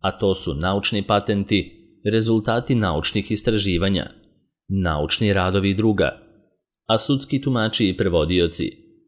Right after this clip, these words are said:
vrše obradu i svih onih dokumenata koje se tiču oblasti obrazovanja, kao što je uverenje o položenim ispitima, svedočanstvo završenih razreda osnovne i srednje škole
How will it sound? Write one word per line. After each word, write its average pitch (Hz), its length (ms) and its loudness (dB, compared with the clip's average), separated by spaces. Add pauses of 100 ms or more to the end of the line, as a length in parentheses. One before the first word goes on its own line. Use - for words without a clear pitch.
(300)
vrše 104 340 2
obradu 117 560 4
i 110 140 2
svih 131 540 -2 (100)
onih 104 320 2
dokumenata 92 720 0 (1300)
koje 127 200 6
se 127 160 0
tiču 139 320 2
oblasti 104 380 4
obrazovanja, 95 720 2 (880)
kao 87 200 4
što - 180 0
je 98 120 4
uverenje 90 520 2
o 87 160 2
položenim 92 520 2
ispitima, 110 640 0 (360)
svedočanstvo 113 800 0
završenih 104 640 0
razreda 104 520 0
osnovne 85 520 0
i 71 60 -6
srednje 76 360 -2
škole 98 440 6